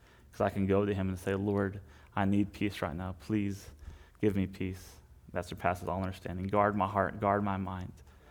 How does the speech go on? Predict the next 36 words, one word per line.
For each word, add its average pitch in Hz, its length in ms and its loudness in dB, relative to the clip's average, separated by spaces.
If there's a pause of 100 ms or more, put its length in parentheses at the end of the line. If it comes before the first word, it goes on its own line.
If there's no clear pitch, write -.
(300)
All 104 80 4
right, 87 100 4
so 107 140 2
we 107 140 6
have, 110 440 6
we 110 120 4
have 117 260 6
the 104 80 2
sword. 104 480 6
We 107 80 4
have, 120 400 8 (160)
we 113 100 6
have 123 220 8
the 110 60 4
solution. 101 600 0 (640)
So 117 140 6
I 113 60 10
encourage 110 420 6
you, 101 160 2
if 95 180 -2
you 113 140 6
are 98 80 8
anxious 107 500 0
and 104 180 -2
when 117 160 4
you're 107 200 4
anxious, 95 420 -6
go 107 180 6
to 113 140 0
God 104 240 2
in 98 80 0
prayer 95 400 -6 (320)
and 104 80 0
let 104 100 4
his 95 180 -2
peace - 600 -6